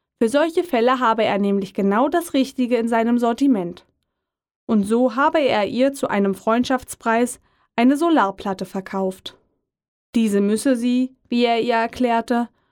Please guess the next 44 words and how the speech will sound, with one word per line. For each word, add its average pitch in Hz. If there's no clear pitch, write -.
nur 320
auf -
dem 202
Dach 277
des 190
Schlosses 208
anbringen, 240
damit 254
sie -
aus 196
Sonnenlicht 285
elektrischen 208
Strom 202
mache. 180
Nun, 262
und 233
Sonne 220
gab 254
es 277
im 254
schönen 233
Sankt 196
Immergleich 220
nun 254
wirklich 226
mehr 208
als 202
genug. 269
So 359
würde 262
sie 220
von 214
nun 226
an 214
nicht 247
mehr 294
auf 277
den 254
elektrischen 220
Strom 220
des 196
Königs 208
angewiesen 220
sein 233